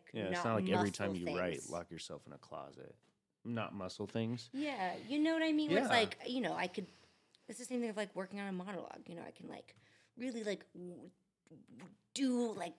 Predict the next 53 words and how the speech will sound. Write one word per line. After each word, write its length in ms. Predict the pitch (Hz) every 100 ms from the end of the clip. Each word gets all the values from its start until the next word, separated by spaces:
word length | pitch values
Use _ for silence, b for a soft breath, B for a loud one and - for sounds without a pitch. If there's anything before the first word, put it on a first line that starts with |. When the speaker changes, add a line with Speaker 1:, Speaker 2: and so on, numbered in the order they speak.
| -
Speaker 2:
the 100 | 175
monologue, 600 | 220 208 208 196 185 185
and 100 | 120
Speaker 1:
Mm-hmm. 100 | 123
Speaker 2:
it 60 | 120
can 80 | 185
be 100 | 185
really 200 | 185 180
hard 360 | 160 180 170 165
work 260 | 180 180
and 100 | 175
everything, 400 | 160 165 156 165
but 160 | 160 170
it 160 | 170 -
will 100 | 180
never, 320 | 175 175 190
that 180 | - 180
will 80 | 185
never 180 | 196 185
be 120 | 180
as 100 | 165
interesting 460 | 175 180 - 175 156
<laughs> 40 |
as 100 | 214
just, 260 | - 185 -
like, 260 | 185 180 B B B B - - - - 160 156
relaxing 720 | 175 175 165 170 190 - 123
Speaker 1:
Yeah. 340 | 113 110 107 107
Speaker 2:
and 60 |
living. 320 | 175 247 214 -
You 120 | 226
know 60 | 254
what 60 |
I 40 | 226
mean? 80 | 208
Speaker 1:
Yeah. 100 | 214
Speaker 2:
You're 80 | 196
like, 220 | 190 -
"I'm 140 | 277
fighting 440 | 254 - 277 262 254
so 340 | - 254 247
hard 240 | 240 226 233
for 100 | 226
my 120 | 226
objective 680 | 226 196 - 208 - 202 180
right 200 | 185 185
now." 140 | 175 180
Speaker 1:
Yeah. 200 | 165 143
Speaker 2:
And, 120 | 196
like, 240 | 190 190 B B B _
that 300 | 220 233 226 -
is 180 | 214 - -
less 340 | 185 202 190